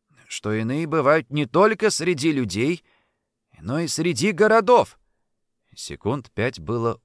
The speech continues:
очень тихо, только надрывное дребезжание трамвая доносилось снизу от универмага.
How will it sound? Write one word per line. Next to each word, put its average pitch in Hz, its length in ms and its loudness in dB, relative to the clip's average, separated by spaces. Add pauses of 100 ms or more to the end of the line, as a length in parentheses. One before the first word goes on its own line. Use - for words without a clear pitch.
очень 87 520 -8
тихо, - 640 -20
только 95 320 -6
надрывное 104 720 -4
дребезжание 107 800 -6
трамвая 98 560 -4
доносилось 101 640 -10
снизу 90 540 -10
от - 180 -16
универмага. 92 720 -12